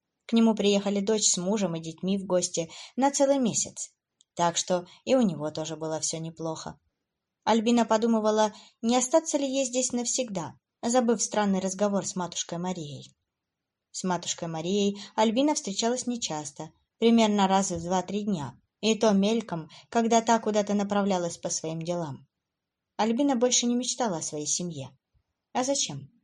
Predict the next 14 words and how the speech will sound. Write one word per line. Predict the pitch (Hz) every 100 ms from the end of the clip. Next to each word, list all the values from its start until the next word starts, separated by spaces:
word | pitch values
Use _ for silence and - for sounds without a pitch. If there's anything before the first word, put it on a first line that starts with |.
| _ _
И | 226
так | 247 359
всё | - 165
было | 151
хорошо. | 139 147 147 - 131 - _ _ _ _ _ -
Её | 240 247
душа | 220 - 220
была | 208 202
спокойна | - 190 226 240 165
и |
счастлива, | - - 208 214 190 170 165 - - _
пока | 254 254 262
однажды | 240 247 214 220
ночью | 226 277 - - 131